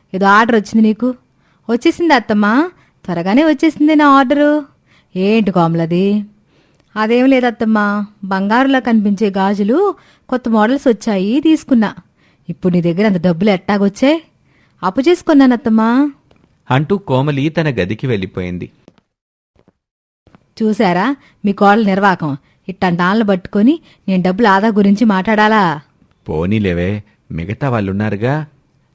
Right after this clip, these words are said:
Speaker 2: ఇంతలోనే అక్కడికి రెండో కోడలు చాందిని వచ్చింది.
Speaker 1: "అత్తమ్మా,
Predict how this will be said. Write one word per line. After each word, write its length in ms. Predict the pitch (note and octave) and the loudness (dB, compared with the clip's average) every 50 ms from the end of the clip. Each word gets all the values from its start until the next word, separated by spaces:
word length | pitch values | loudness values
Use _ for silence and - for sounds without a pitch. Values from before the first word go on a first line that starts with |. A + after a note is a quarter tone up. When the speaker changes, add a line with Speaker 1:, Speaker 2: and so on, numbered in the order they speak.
| _ - | _ -2
Speaker 2:
ఇంతలోనే 520 | A#2 C3+ D3+ D3+ A#3 A#3 A3+ G#3 G3 G3 | -2 -2 0 0 0 0 0 -2 -2 -2
అక్కడికి 540 | F#3 E3+ E3+ - D3+ C3+ B2+ - A#2+ A#2+ C#3 | -2 -2 -2 -2 -4 -4 -4 -4 -4 -2 -2
రెండో 300 | C3 A2 G#2 A2+ C3+ D#3+ | -2 -2 -2 0 -2 -2
కోడలు 380 | D#3+ - D3+ C#3 C#3+ C3+ C3+ B2+ - B2 | -2 -2 -2 -2 0 0 -2 -2 -2 -4
చాందిని 340 | G2 F#2 A2 G#2+ G#2+ C3+ D#3+ | -4 -2 -4 -4 -4 -2 -2
వచ్చింది. 500 | D#3 C#3 - - - G2 E2+ D2+ - _ _ _ _ _ - | -2 -4 -4 -6 -8 -8 -8 -10 -12 _ _ _ _ _ -8
Speaker 1:
"అత్తమ్మా, 460 | F#3 F3+ - G#3+ G#3 G#3+ F#3 D#3+ | -8 -4 -2 -2 0 0 0 -2